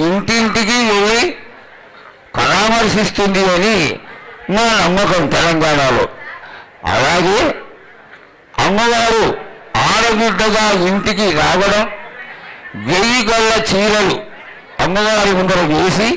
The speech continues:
ఆవిడని దానిపైన నిలబెట్టి, నిలబెట్టినటువంటి ఆ జగన్మాతకి శాఖలు సమర్పిస్తారు.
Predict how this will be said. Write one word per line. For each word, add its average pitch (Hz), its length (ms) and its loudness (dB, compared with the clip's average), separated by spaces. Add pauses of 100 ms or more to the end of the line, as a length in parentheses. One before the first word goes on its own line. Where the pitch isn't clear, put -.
(640)
ఆవిడని 190 400 2
దానిపైన 165 600 0
నిలబెట్టి, 185 640 0 (1000)
నిలబెట్టినటువంటి 214 1080 2 (920)
ఆ - 120 2 (340)
జగన్మాతకి 214 840 0 (440)
శాఖలు 185 500 0
సమర్పిస్తారు. 151 800 0